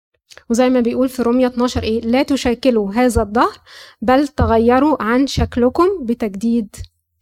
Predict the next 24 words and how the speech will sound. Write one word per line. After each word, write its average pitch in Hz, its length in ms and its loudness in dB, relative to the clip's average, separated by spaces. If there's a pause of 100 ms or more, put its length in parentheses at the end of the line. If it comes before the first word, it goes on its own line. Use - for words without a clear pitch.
(120)
أذهانكم". 208 520 -6 (1700)
ودي 254 140 2
الرسالة 262 320 0
التانية 202 320 -8 (160)
خلصناها. 202 520 -6 (380)
الرسالة 285 380 0
التالتة 339 460 -2 (280)
رجاء 226 400 -2
وتعزية، 196 500 -6
ودي 214 300 -6
أحلى 226 220 -6
رسالة 208 340 -10
بقى. - 220 -20 (1080)
"تب 294 220 2
يا 254 180 4
يعقوب 254 540 0
واتخذها، 285 760 0 (160)
وسر 269 400 2
في 277 140 -2
الطي-، 233 500 -4
في - 140 -2
الضياء 220 580 2
تجاه 220 420 0
نورها". 196 420 -6